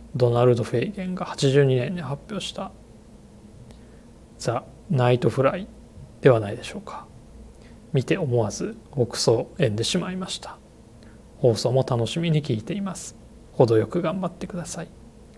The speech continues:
ウルトライチより。」えー、続きまして、シンフォニーさんから。「長谷部さん、レター読んでいただきありがとうございます。リミテッドストアでアルバムジャケットモチーフといえば、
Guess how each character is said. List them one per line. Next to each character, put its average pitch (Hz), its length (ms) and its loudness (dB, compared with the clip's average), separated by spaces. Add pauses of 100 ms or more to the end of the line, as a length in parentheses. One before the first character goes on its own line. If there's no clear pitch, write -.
(120)
ウ 147 80 4
ル 117 100 -2
ト - 140 -6
ラ 180 120 -6
イ 185 100 -6
チ - 180 -16
よ - 80 -20
り。」 - 80 -20 (2250)
え 117 180 6
ー、 110 40 4
続 117 200 2
き 113 100 -2
ま 107 120 -2
し - 80 -6
て、 156 80 -2
シ - 160 6
ン 156 60 8
フ - 80 -2
ォ 185 60 0
ニ 185 80 -2
ー - 20 -4
さ 170 140 -6
ん 151 40 -12
か - 120 -14
ら。 - 80 -18 (1500)
「長 143 80 4
谷 127 140 4
部 - 20 2
さ 196 160 -4
ん、 208 100 -2
レ 143 120 8
タ 127 140 2
ー - 20 0
読 110 200 0
ん 110 40 -4
で 131 60 -2
い 185 60 -4
た - 100 -10
だ 202 120 -4
き 175 100 2
あ 151 60 8
り 123 80 6
が 104 120 2
と - 120 -6
う 185 80 -4
ご 180 80 -2
ざ 180 160 -6
い 220 80 -6
ま 202 160 -6
す。 - 200 -10 (280)
リ 147 100 6
ミ 147 120 6
テ 151 100 12
ッ 151 100 6
ド 143 120 4
ス - 120 -2
ト 117 160 2
ア 104 40 -4
で 131 220 -6 (100)
ア 139 120 4
ル 123 120 6
バ 117 140 2
ム 113 120 0
ジ 110 80 0
ャ 110 60 2
ケ - 120 -6
ッ - 40 0
ト - 180 -8
モ 190 140 -4
チ 202 160 -8
ー - 20 -8
フ - 100 -10
と 226 120 -10
い - 20 -6
え 202 100 -6
ば、 196 180 -8